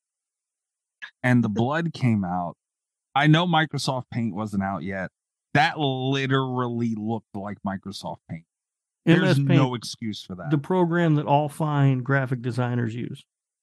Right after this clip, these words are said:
Speaker 1: The program that you use. But, uh,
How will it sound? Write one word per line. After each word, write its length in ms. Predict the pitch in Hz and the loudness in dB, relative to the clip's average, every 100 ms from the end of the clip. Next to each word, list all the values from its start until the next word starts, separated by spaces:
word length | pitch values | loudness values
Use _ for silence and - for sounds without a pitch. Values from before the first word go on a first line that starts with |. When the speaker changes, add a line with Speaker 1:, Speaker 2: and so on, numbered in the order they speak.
| _ _ - | _ _ -12
Speaker 1:
The 60 | |
program 400 | - 139 143 131 123 | -2 0 0 0 -2
that 120 | 117 | -6
you 280 | 92 104 104 - | -4 -2 -2 -2
use. 540 | 117 113 131 95 - - _ _ _ _ _ _ _ _ | -4 0 0 0 -6 -8 _ _ _ _ _ _ _ _
But, 140 | 254 214 _ | -8 -8 _
uh, 60 | 226 | -20